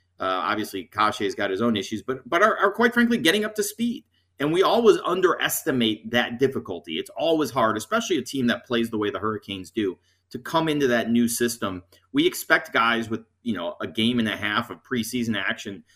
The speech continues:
to walk in the door and play like they've been there for twenty years. It doesn't happen. It didn't happen for Dougie Hamilton. It's not happening for Brent Burns. It's not happening for Stastny. It won't happen for others.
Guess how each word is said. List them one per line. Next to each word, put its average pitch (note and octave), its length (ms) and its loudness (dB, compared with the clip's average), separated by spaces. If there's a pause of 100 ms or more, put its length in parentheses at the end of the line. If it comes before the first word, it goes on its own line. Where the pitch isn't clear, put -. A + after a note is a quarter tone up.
(140)
to B2+ 80 0
walk G#2+ 360 2
in A2+ 80 2
the G#2 100 2
door G#2 280 2
and F2+ 100 -4
play G#2 160 0
like F#2+ 180 -2
they've G2 140 -4
been G2 140 -4
there G2+ 160 0
for F#2 100 -14
twenty F2 280 -12
years. E2 200 -12
It C3 80 -10
doesn't A#3 220 2
happen. G#3 460 -2
It E2 120 -16
didn't C3+ 180 0
happen C3+ 280 0
for B2+ 120 -2
Dougie A#2 260 2
Hamilton. C3+ 560 -2 (220)
It's - 120 -8
not C3 160 4
happening B2+ 320 0
for A#2+ 120 -2
Brent A2+ 260 0
Burns. G#2+ 280 -4
It's F#2+ 120 -14
not A2 160 0
happening G#2 300 -4
for G#2 120 -12
Stastny. G2 460 -4
It F#2 100 -8
won't G#2+ 180 -2
happen G2+ 280 0
for F2+ 180 -8
others. G#2+ 320 0